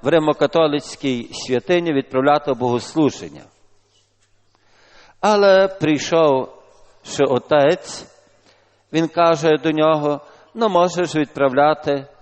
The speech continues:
службу Божу». І він старався щодня відправляти богослуження. І він описує так: «Початки моєї душпастирської діяльності в цьому містечку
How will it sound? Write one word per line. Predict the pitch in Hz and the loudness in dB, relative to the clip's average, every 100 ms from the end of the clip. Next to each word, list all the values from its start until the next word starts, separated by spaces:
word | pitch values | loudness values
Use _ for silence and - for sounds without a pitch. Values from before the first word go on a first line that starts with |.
| _ _ _ | _ _ _
службу | - - 123 131 131 117 123 117 - - _ _ _ _ | -14 -2 2 2 0 -2 0 0 -4 -20 _ _ _ _
Божу». | 87 95 82 - - _ _ _ _ _ _ _ _ _ _ _ _ - | -6 -4 -4 -8 -18 _ _ _ _ _ _ _ _ _ _ _ _ 0
І | 160 | 2
він | 233 | 2
старався | 208 - 147 147 196 185 160 | -2 -2 2 2 2 0 -2
щодня | - 143 131 170 | -2 -2 0 0
відправляти | 170 151 135 123 143 156 - 139 - _ _ _ | 0 -2 -4 0 2 0 -4 -8 -8 _ _ _
богослуження. | 107 127 123 - 107 92 - 76 80 - _ _ _ _ _ _ _ _ _ | 0 0 0 -4 -10 -10 -10 -18 -20 -20 _ _ _ _ _ _ _ _ _
І | 117 | -2
він | 160 175 | 0 0
описує | - 170 160 160 151 | 0 0 0 -2 -4
так: | - 123 90 - - _ _ _ _ _ _ _ | 0 -2 -2 -8 -20 _ _ _ _ _ _ _
«Початки | 113 117 - 180 208 208 - - 175 | -2 -2 0 2 2 0 -4 -6 -2
моєї | 170 175 185 175 | 0 2 2 2
душпастирської | 156 - 175 180 175 - 170 - 165 151 | -2 -2 0 0 -2 -4 -4 -4 -2 0
діяльності | 139 151 165 185 180 175 - | 0 2 2 2 -2 -6 -6
в | 151 | -8
цьому | - 175 160 | -2 -2 0
містечку | 151 139 - 190 180 180 - 170 | -2 -2 -2 2 2 0 -4 -4